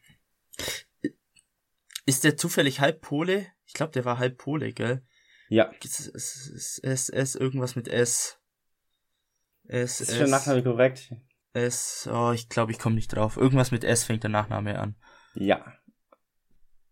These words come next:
Speaker 1: Muss auflösen. <laughs> S,
Speaker 2: Der
Speaker 1: S.
Speaker 2: Vorname, beziehungsweise ich sag's erstmal anders, der hat ein Spiel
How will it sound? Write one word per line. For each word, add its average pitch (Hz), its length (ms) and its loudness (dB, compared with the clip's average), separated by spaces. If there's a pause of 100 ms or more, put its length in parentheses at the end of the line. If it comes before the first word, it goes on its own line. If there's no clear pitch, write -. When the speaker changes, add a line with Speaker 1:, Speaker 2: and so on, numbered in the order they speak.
(540)
Speaker 1:
Muss 127 220 2
auflösen. 110 560 0 (440)
<laughs> - 440 -4
S, 113 460 -2
Speaker 2:
Der 113 100 -2
Speaker 1:
S. 113 120 -4
Speaker 2:
Vorname, 143 500 6 (580)
beziehungsweise 139 320 2
ich 131 40 -6
sag's 135 200 4
erstmal 135 280 -2
anders, 175 260 4
der 135 120 0
hat 131 160 0
ein 156 220 6
Spiel 160 600 0